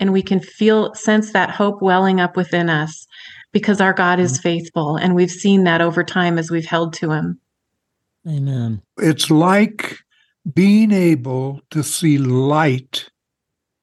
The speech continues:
Speaker 3: at the end of the tunnel and believing that it's not a train. <laughs> God's light at the end of the tunnel. Watch for that.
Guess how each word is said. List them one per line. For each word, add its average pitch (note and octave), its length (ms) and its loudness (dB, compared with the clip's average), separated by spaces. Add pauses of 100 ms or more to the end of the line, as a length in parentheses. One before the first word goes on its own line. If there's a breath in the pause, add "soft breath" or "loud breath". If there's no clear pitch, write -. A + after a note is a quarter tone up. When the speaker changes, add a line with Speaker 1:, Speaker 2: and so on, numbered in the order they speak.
(220)
Speaker 3:
at D3 220 -4
the D3 200 0
end E3+ 460 4
of D#3 140 -2
the D#3+ 80 -4
tunnel G#2+ 580 -6 (1040)
and C#3 260 0
believing C3 600 0 (180)
that C#3 180 0
it's B2 200 -2
not C#3 280 0
a E3 80 2
train. A#2 580 -2 (180)
<laughs> - 880 -6
God's F3 520 2
light B2 640 -2 (220)
at C3 160 -2
the C3 240 -2
end C#3 360 2
of D3+ 100 2
the D3 100 0
tunnel. A#2 540 -2 (460)
Watch B2+ 360 0
for B2+ 220 -2
that. G#2 320 -4